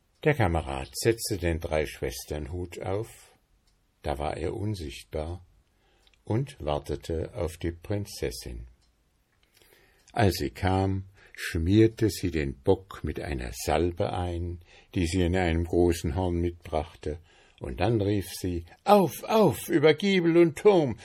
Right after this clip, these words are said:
über Land, über See, über Berg, über Tal, zum Liebsten, der mich im Berg erwartet." Wie der Bock aufflog, schwang sich der Kamerad hinten auf,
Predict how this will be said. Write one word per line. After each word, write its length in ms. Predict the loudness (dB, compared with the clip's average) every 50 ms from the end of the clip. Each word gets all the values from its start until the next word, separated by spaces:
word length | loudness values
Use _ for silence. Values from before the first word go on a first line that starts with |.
| -6 -2
über 280 | 0 4 6 8 8
Land, 460 | 8 8 8 8 6 6 4 4 2
über 220 | 2 2 4 4 2
See, 520 | 2 0 2 6 6 8 8 8 6 4 0 -4 2
über 280 | 4 6 6 6 6 4
Berg, 440 | 4 6 8 10 10 8 8 6
über 300 | 4 4 6 6 6 6
Tal, 500 | 4 2 2 2 4 4 4 2 2 0
zum 340 | 0 2 2 2 2 2 2
Liebsten, 800 | 2 4 6 6 6 6 2 -4 -10 -12 -8 -4 -2 -2 -2 -2 -6 -12 -20 -20 _ 0
der 120 | 2 4 4
mich 220 | 4 2 2 2
im 160 | 2 2 4
Berg 320 | 6 6 6 6 4 2 0
erwartet." 760 | 0 2 2 2 2 2 0 -2 -4 -4 -4 -6 -12 -20 -20 _ _ _ _ _ _ _ _ _ _ _ _ _ _ _ _ _ _ _ _ _ _ _ _ _ _ _ _ _ _ _ _ _ _ -20 _ _ _ _ _ _ _ _ _ _ _ _ _ 0
Wie 160 | 2 4 4
der 140 | 4 2 2
Bock 280 | 0 -2 -4 -4 -6
aufflog, 920 | -8 -4 -4 -4 -4 -6 -10 -6 -2 -2 -2 -2 -4 -8 -14 -20 _ _ _ _ _ _ _ -20 -20 _ _
schwang 440 | -10 -6 -2 2 4 4 4 4 2
sich 240 | 2 0 -2 0 2
der 140 | 2 2
Kamerad 580 | 2 2 0 0 0 2 4 4 4 2 0 -2
hinten 500 | 0 0 2 2 0 -2 -6 -8 -8 -4
auf, 520 | -2 0 0 0 0 -2 -10 -18 -20 -20